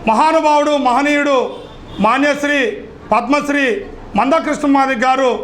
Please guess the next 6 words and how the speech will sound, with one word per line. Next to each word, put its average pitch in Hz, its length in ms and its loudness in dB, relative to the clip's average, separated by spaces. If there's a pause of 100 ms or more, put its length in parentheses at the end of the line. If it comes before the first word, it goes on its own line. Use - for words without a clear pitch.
(580)
మరి 240 180 2
ముప్పై 247 340 0
సంవత్సరాల 277 520 2
సుదీర్ఘమైనటువంటి 277 920 0 (920)
పోరాటాన్ని 311 580 2
చేసి 262 680 0